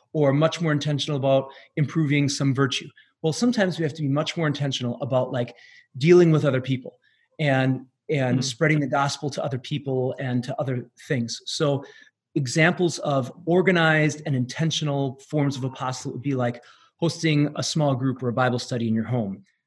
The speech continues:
Speaker 1: Any of the corporal or spiritual works of mercy done, like, in an organized way. We should be doing those all the time in, in an unorganized way.
Speaker 2: Right.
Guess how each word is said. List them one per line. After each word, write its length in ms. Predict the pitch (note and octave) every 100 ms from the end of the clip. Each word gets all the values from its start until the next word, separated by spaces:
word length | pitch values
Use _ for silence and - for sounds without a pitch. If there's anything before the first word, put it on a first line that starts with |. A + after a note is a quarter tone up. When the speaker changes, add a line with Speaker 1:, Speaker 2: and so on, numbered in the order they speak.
| _ F#3+
Speaker 1:
Any 180 | G3
of 140 | G3 D3
the 360 | D3+ C#3+ C#3 - -
corporal 420 | F#3+ F3+ F3 E3
or 60 |
spiritual 440 | C#3 - D#3+ - D3
works 240 | D3 -
of 80 | C3
mercy 360 | C3+ C3+ C3+ B2+
done, 260 | C3+ C3+
like, 220 | C3+ C3
in 60 | B2+
an 80 | B2+
organized 520 | D#3 C3+ B2+ A#2+ -
way. 200 | B2 G#2+
We 100 | D3
should 100 | A#3+
be 80 | A#3
doing 160 | A3
those 160 | F#3 D3+
all 140 | D#3+
the 80 | A#3
time 320 | - C#3+ C3
in, 160 | C3+ C3+
in 160 | - C3
an 180 | C3 -
unorganized 640 | B3 G3 C#3+ A#2+ A2 -
way. 200 | A#2 B2+ - - -
Speaker 2:
Right. 260 | D3+ C3+